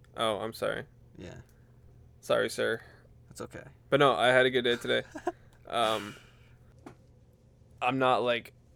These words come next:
Speaker 1: gonna go bankrupt anytime soon, so don't plan on it at least. But yeah, what's up? What's good with you?
Speaker 2: Not much. Working.
Speaker 1: Not much is good.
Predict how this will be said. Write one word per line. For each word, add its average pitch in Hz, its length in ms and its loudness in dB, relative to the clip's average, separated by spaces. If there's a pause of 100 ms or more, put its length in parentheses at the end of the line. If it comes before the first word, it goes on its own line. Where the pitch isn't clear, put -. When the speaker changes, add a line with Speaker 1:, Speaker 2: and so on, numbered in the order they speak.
(100)
Speaker 1:
gonna 131 280 4
go 123 180 4
bankrupt 123 720 2
anytime 135 420 0
soon, 165 360 -6 (120)
so 127 320 -6 (160)
don't 123 180 -4
plan 131 240 -2
on 123 140 -2
it 123 60 -2
at 117 100 -4
least. 151 240 -8 (880)
But 139 220 0
yeah, 226 240 -4 (840)
what's 143 320 -2
up? 175 180 2
What's 147 260 0
good 175 180 0
with 175 160 -2
you? 202 240 -6 (1200)
Speaker 2:
Not 90 460 -6 (100)
much. 113 840 -10 (760)
Working. 127 340 -10 (640)
Speaker 1:
Not 127 220 -4
much 123 260 -2
is 117 100 -10
good. 151 400 -2